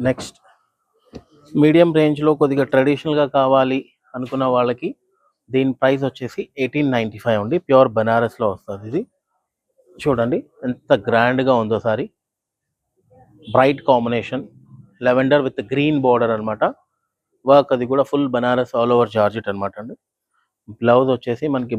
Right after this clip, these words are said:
బుట్ట ఇస్తాడు. వీటిలో కూడా మనకి only for traditional కలర్సే ఉంటాయి అందులో, and పార్టీ వేర్ కలర్స్ కూడా ఉన్నాయి. ఈ కలర్స్ చూడండి ఎంత బాగున్నాయి, కలర్ కాంబినేషన్స్ అన్నీ కూడా.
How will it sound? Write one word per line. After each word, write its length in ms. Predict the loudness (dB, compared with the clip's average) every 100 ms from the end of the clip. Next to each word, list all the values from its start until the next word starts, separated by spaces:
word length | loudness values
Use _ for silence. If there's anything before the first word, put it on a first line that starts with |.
| -4
బుట్ట 120 | -2 -2
ఇస్తాడు. 340 | -4 -6 -6 -6 -10 _ _ _ _ _ _ _ _ _ _ -20 -12 -2
వీటిలో 260 | -2 2 2
కూడా 140 | 2 0
మనకి 220 | 0 -6 -6 -2
only 260 | 0 0 0
for 100 | 0 0
traditional 380 | -2 -4 -6 -12 -8
కలర్సే 300 | -6 -4 -6
ఉంటాయి 240 | -4 -4 -2
అందులో, 200 | -2 -2 -4 -12 _ _ _ -6
and 120 | -6 -2 -2
పార్టీ 240 | 0 -2 0
వేర్ 160 | 0 -2
కలర్స్ 220 | -8 -4 -2
కూడా 120 | -2 -2
ఉన్నాయి. 200 | -6 -8 _ _ -16
ఈ 20 | -8
కలర్స్ 260 | -2 -2 -4
చూడండి 260 | -8 -6 -6
ఎంత 120 | -8 -6 -2
బాగున్నాయి, 380 | 0 0 -2 -2
కలర్ 180 | -4 -4
కాంబినేషన్స్ 420 | -8 -8 -12 -12 -10
అన్నీ 140 | -10 -10
కూడా. 120 | -12